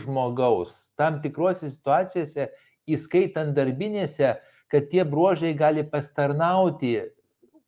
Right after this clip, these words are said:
organizacijai, įstaigai, šeimai, ir aš šito, šito savo po-, po-, požiūrio neatsisakysiu. Ir net jeigu kalbant apie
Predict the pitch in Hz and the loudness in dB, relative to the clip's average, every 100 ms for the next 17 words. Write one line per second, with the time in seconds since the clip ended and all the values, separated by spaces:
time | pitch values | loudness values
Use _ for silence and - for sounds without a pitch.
0 | _ 139 123 120 117 110 123 147 151 - | _ -2 0 0 -2 0 2 4 2 -2
1 | 139 131 131 123 _ _ - 135 151 - | -2 0 0 -2 _ _ -4 -2 -2 -2
2 | 135 120 120 117 - - 156 165 143 127 | -2 0 0 0 0 2 4 4 2 0
3 | 127 127 - 143 135 127 - _ _ _ | 0 -4 -6 0 0 0 -4 _ _ _
4 | _ _ 135 131 117 131 127 127 113 - | _ _ -6 -6 -4 -2 2 2 0 -8
5 | _ _ _ _ _ - 143 143 139 139 | _ _ _ _ _ 4 8 8 6 0
6 | 143 139 139 143 147 135 135 135 135 151 | 2 4 6 4 4 2 0 0 4 2
7 | - 160 151 139 139 135 139 135 139 - | 4 2 2 2 0 0 -4 -4 -4 -4
8 | 214 - 87 - _ _ _ _ _ _ | -6 -8 -10 -12 _ _ _ _ _ _
9 | _ _ _ - 156 160 202 196 185 180 | _ _ _ -2 2 4 4 6 6 6
10 | 170 202 180 170 156 165 165 | 6 6 6 2 4 2 4